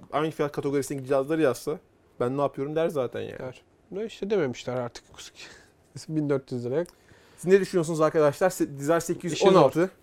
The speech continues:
Speaker 1: bin dört yüz liralık fiyat etiketiyle sahip olduğu donanımın hakkını verebilen bir cihaz mı? Ya da, ya da sadece tasarım ve malzeme kalitesiyle bir cihazın iyi olması aynı donanıma sahip cihazlardan üç yüz dört yüz lira daha pahalıya satılması anlamına gelebilir mi? Lütfen bu konudaki görüş ve önerilerinizi bizlerle paylaşın. Çünkü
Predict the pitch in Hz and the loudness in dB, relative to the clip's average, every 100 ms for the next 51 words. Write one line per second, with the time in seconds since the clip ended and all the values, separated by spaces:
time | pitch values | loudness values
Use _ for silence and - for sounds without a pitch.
0 | _ _ _ _ 165 160 180 151 156 143 | _ _ _ _ -2 0 0 2 2 4
1 | - 160 156 - 156 175 143 156 165 _ | -2 -4 -6 -4 -4 -2 0 0 -2 _
2 | _ _ - 151 143 151 143 127 139 139 | _ _ -2 0 2 2 2 2 0 0
3 | 147 147 135 143 135 131 131 135 131 135 | -2 -4 -4 -2 0 2 0 -2 -2 4
4 | 147 127 135 139 143 143 143 143 - 165 | 4 4 0 -2 -2 0 0 0 4 2
5 | 143 151 156 _ _ _ - 156 170 180 | 4 -2 -4 _ _ _ -6 -4 2 2
6 | 185 160 151 147 165 160 156 156 151 156 | 4 4 4 4 2 0 0 0 -2 -2
7 | 143 151 160 156 170 147 123 165 170 _ | 0 0 2 2 4 2 -2 -4 -8 _
8 | _ _ _ 160 175 160 156 151 151 - | _ _ _ 4 4 4 0 0 -2 -2
9 | 147 135 147 147 143 143 139 156 131 147 | -4 -2 2 2 4 2 2 -2 -6 -8
10 | 143 135 135 143 147 143 139 139 139 151 | -6 -6 -2 0 0 0 0 -2 -4 -8
11 | 135 147 143 143 143 147 151 156 143 180 | -4 -4 -4 -4 -4 -2 0 0 -2 -6
12 | - _ _ - 156 151 160 151 143 139 | -12 _ _ -4 -2 -2 -4 -4 -4 -4
13 | 143 151 143 135 147 135 127 123 160 147 | -4 -2 -2 0 0 0 -2 -2 -4 -4
14 | 131 120 156 156 143 143 - 180 151 131 | -2 0 -2 0 0 0 -4 -8 -8 -4
15 | 147 | -6